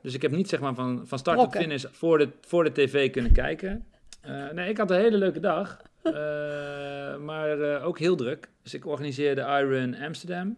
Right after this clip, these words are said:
Speaker 1: in
Speaker 2: Oh ja.
Speaker 1: Amsterdam. Eh, aankomend weekend trouwens Iron Utrecht. Eh, spoorweg, of nee,
Speaker 2: Mhm.
Speaker 1: hoe noem je dat? Re-, reclame. Ehm, <laughs> nee, maar die was 's ochtends. Dat was echt heel leuk. En daarna moesten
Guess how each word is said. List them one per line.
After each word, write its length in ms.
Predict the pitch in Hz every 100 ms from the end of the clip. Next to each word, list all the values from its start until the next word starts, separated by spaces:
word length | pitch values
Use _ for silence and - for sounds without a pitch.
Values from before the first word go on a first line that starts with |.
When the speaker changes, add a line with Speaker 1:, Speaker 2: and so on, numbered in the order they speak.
| -
Speaker 1:
in 80 | -
Speaker 2:
Oh 60 | 320
ja. 140 | -
Speaker 1:
Amsterdam. 640 | 123 104 110 139 175 208 _ - - - - _
Eh, 440 | - 117 113 113 110 - -
aankomend 520 | 123 123 120 107 104
weekend 220 | 104 101
trouwens 340 | - 95 92
Iron 480 | - 107 90 90 87 131
Utrecht. 520 | 135 151 151 - - _
Eh, 100 | - 123 123 123 123 123 120 _
spoorweg, 460 | - 127 120 120 120
of 100 | -
nee, 100 | -
Speaker 2:
Mhm. 100 | 120
Speaker 1:
hoe 80 | 117
noem 60 | 120
je 60 |
dat? 180 | 117 - -
Re-, 80 | - _ _
reclame. 440 | 107 120 113 117 - - - -
Ehm, 640 | 135 139 139 139 139 135 -
<laughs> 120 | 127
nee, 160 | 143 156
maar 160 | 156 147
die 140 | 170
was 200 | 156 143
's 40 |
ochtends. 340 | 202 202 - 120
Dat 140 | 139
was 80 | 135
echt 80 | 143
heel 140 | 147
leuk. 260 | 143 151 117
En 100 | 127
daarna 280 | 131 151 156
moesten 340 | 147 135 -